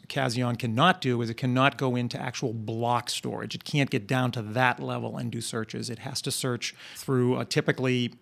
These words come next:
uh, when there is a, a san in place, there will be some type of nas or file server in front of it.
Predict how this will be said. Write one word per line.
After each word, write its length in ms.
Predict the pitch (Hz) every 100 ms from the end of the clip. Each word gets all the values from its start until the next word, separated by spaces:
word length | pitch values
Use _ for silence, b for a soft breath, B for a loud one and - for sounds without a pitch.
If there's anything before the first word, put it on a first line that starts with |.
| -
uh, 140 | 131 123
when 240 | 131 131
there 120 | 123
is 160 | 135 123
a, 140 | 120
a 80 | 151
san 460 | - - 147 131 123
in 140 | 120
place, 380 | - 127 117 110
there 160 | - 127
will 120 | 117
be 220 | 117 123
some 360 | 110 127 120 113
type 220 | - 120 120
of 100 | 113
nas 340 | 117 120 -
or 120 | 110
file 340 | - 120 120 113
server 380 | - 117 117
in 80 | 120
front 280 | 104 175 170
of 80 | 113
it. 160 | 127